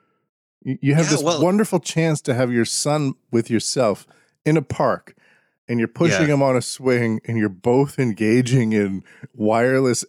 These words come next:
Speaker 1: algorithms from some social media platform.
Speaker 2: He's, he's probably looking at P-, Pornhub or something. I don't know. But, yeah,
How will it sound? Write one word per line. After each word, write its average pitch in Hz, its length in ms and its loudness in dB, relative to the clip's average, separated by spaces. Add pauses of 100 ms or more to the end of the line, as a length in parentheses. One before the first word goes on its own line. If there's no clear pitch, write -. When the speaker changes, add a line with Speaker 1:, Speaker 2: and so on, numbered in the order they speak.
(100)
Speaker 1:
algorithms 101 880 0
from 98 240 -2
some 113 280 2
social 120 460 -2
media 107 500 0
platform. - 800 -10 (800)
Speaker 2:
He's, 123 240 -6
he's 139 160 0
probably 160 360 2
looking 135 320 4
at 101 140 0 (280)
P-, 131 100 0 (140)
Pornhub 90 680 2
or 73 340 -4
something. 90 380 -2
I 85 100 0
don't 85 160 0
know. 73 320 -4 (280)
But, 220 220 -2
yeah, 151 140 2